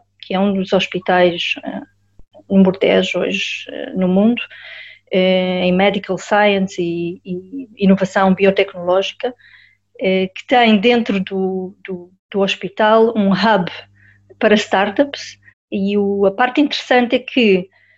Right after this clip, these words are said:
não só a, a base de dados é oferecida às startups para exploração, mas também, eh, toda a estrutura de cooperação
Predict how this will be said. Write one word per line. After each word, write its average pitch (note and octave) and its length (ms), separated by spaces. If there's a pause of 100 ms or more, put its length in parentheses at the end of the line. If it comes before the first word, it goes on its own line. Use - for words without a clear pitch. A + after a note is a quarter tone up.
(140)
não A#3 240
só G#3+ 460
a, F#3 420
a G3 80
base F#3+ 460
de G3 100
dados F#3+ 680 (120)
é G#3 120
oferecida G#3+ 800
às - 540
startups - 720
para G#3 200
exploração, F#3+ 800 (580)
mas A#3 300
também, A3 680 (260)
eh, G3 380
toda C4 180
a C#4 40
estrutura A3+ 580
de F#3 100
cooperação G3 840